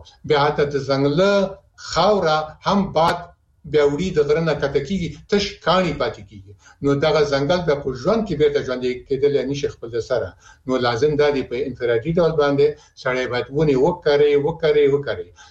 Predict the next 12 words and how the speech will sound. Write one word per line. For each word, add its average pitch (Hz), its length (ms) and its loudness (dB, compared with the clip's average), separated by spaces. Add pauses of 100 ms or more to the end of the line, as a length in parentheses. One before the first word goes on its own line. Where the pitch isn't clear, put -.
(160)
د 147 40 2
ونې 165 380 2
کرل 147 320 4
دومره 170 340 0
ګټه 156 200 2 (120)
رسي-، 175 460 -4 (220)
رسوي 151 300 0
انسانانو 156 460 0
ته 151 60 -2
چې - 200 -6
څه - 40 -14
وایي. 92 220 -2